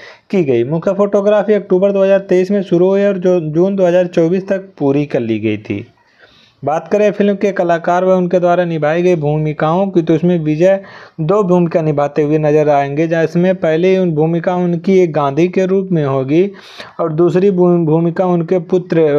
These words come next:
के रूप, उनके ब-, पुत्र के रूप में होगी, जो कि बचपन में ही उनसे बिछड़ जाता है।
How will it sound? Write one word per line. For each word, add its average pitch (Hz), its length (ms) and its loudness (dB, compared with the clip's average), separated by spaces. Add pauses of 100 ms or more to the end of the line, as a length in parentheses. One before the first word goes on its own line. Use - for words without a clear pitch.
(140)
के 170 420 0
रूप, 156 380 0
उनके 156 320 0
ब-, 151 400 -2
पुत्र 175 280 -2
के 170 140 -2
रूप 156 260 -2
में 170 100 2
होगी, 165 420 0 (360)
जो 175 140 0
कि 208 120 0
बचपन 190 380 0
में 196 140 2
ही 175 140 2
उनसे 185 340 0
बिछड़ 139 300 0
जाता 113 380 -2
है। 107 200 -8